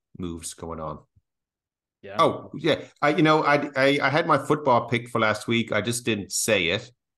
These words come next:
Speaker 1: It worked out very close to what I thought would happen, which was a forty-niners win. Uh, this week, it's gonna be San Francisco thirty-eight and the Tampa Bay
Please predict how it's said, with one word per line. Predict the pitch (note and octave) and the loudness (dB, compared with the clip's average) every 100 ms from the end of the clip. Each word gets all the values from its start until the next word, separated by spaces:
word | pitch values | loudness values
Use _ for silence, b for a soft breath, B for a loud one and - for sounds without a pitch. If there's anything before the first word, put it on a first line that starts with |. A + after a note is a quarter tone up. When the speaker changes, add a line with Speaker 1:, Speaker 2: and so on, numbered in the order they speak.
| _ - | _ -10
Speaker 1:
It | G#2 | -8
worked | F#2+ A2+ A#2+ A#2+ | -2 -2 -2 0
out | G#2 G#2 G2+ - | 0 0 -4 -12
very | B2+ A#2+ A2+ | -4 0 0
close | G#2+ - A2 G2+ | 0 -2 -2 -2
to | |
what | G2 | -4
I | E2+ | -4
thought | - F2+ F2 | -4 -4 -4
would | F2+ | -8
happen, | - E2 - F2+ A2+ _ _ _ _ | -8 -10 -10 -12 -12 _ _ _ _
which | - G2 | -16 -8
was | G2 | -6
a | F#2+ | -6
forty-niners | F2+ G2+ G#2 G2 F#2+ F#2+ F2+ F2+ D#2 | -6 -2 -2 0 -2 -2 -4 -8 -10
win. | F2+ F#2+ F#2 G2 b b _ - | -8 -6 -6 -10 b b _ -2
Uh, | A2 A2+ A#2 B2 A2 | 2 4 4 2 2
this | D#3+ D#3+ | 0 2
week, | E3 E3 D#3 - - - | 2 4 4 0 -12 -2
it's | B2 B2 | -2 0
gonna | C3+ | 2
be | B2 | 2
San | A#2+ - C#3 | 2 0 -2
Francisco | C#3 - C#3 C3+ | -2 -6 -2 0
thirty-eight | A#2+ - C#3 B2+ B2+ B2 B2 B2 B2 - _ _ _ _ _ | 0 2 2 4 4 6 4 2 -2 -12 _ _ _ _ _
and | G#2+ G2+ | -6 -4
the | G2 G2+ G2 | -2 -4 -6
Tampa | - C#3 D3 C#3+ C3+ | -4 -2 0 0 2
Bay | A2+ A#2 A2+ A2+ A2+ A2+ F#2+ | 4 4 4 2 2 0 -4